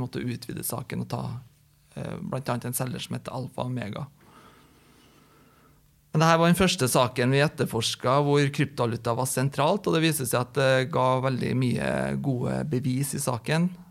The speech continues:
eh, både i forhold til å avdekke hvem som var involvert, eh, men også til å beregne hvor stort utbytte var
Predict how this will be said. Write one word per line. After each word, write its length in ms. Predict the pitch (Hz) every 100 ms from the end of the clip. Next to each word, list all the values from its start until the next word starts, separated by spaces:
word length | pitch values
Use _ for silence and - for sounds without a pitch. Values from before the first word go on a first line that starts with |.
| _ -
eh, 140 | 143
både 300 | 143 147 127
i 20 | 123
forhold 300 | 139 117 -
til 160 | 123
å 80 | 123 - 120
avdekke 400 | 120 117 - 127
hvem 240 | 127 120
som 220 | 120 - 123
var 80 |
involvert, 760 | 123 127 120 123 123 151 - - - - - - _ - -
eh, 140 | - 139
men 160 | 139 143
også 300 | 123 120 123 -
til 140 | 143
å 20 |
beregne 400 | 135 127 117 113
hvor 160 | 120 127
stort 400 | - - 117 120
utbytte 560 | - 139 - - 120 117
var 240 | 117 117